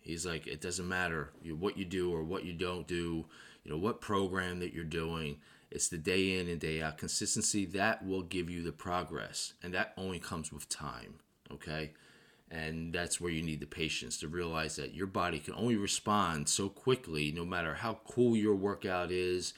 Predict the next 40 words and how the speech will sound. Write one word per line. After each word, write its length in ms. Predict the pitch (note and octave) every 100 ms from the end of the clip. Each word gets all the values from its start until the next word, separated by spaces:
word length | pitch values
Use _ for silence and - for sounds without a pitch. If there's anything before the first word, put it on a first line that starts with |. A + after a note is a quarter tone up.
| - - - -
what 240 | G#2 -
fancy 380 | G2+ G2+ - F#2+
diet 360 | F2+ F2+ F2 -
you're 120 | F2
following. 720 | - D#2+ D#2 D#2+ D#2+ D#2+ D#2+ - - -
Is 160 | - -
time 440 | - G2+ G2+ F#2+
is 160 | E2+ -
the 80 |
great 380 | - F2+ F2+ G2 -
equalizer 840 | F2+ F2 F2 E2+ E2 D2+ E2 D#2+
for 160 | - C2+
having 300 | D#2+ D#2 D#2
the 60 |
progress. 760 | - - D2+ D2 A#1+ B1 - - - - - -
And 160 | D#2
when 100 | E2+
you're 120 | F2 G2
consistent, 760 | A2+ A2 - D3+ - A#2 G#2+ - - _ - _
you're 200 | - F2+
gonna 200 | F2+ F#2+
see 260 | - A2+ A2+
that, 420 | G#2 E2 D#2+ - _ _ _
and 340 | D#2 D#2 D2+ D#2
that 200 | D#2+ -
will 60 |
be 140 | E2 D#2+
super 360 | - G2 G2
encouraging 640 | F2 - E2+ E2 E2 E2 D#2
to 80 |
keep 320 | G#2 - E3+ -
you 80 |
going, 600 | F2 F2 D#2 D2+ D#2 E2 -
to 320 | - F2 E2 - - _
push 240 | - F#2 -
harder 440 | D#2+ D#2 D2+ D2+ -
and 100 | D#2+
to 80 | D2+
reach 240 | D#2 D2+
your, 220 | E2 D#2+